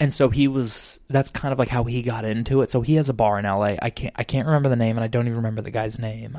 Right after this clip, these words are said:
And so, but anyway, he, the way he talks about it, it was, it was just really cool. And, and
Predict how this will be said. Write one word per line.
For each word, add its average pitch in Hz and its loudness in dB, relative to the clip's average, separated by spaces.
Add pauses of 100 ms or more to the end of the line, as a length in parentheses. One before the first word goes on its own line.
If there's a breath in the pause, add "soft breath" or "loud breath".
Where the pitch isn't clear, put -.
And 151 2
so, 143 6
but 151 4
anyway, 160 4
he, 170 6
the 156 6
way 185 6
he 185 0
talks 143 0
about 113 -2
it, - -4
it - 4
was, 185 6
it 165 2
was 196 8
just 185 0
really 165 4
cool. 160 4
And, 131 -2 (220)
and 143 2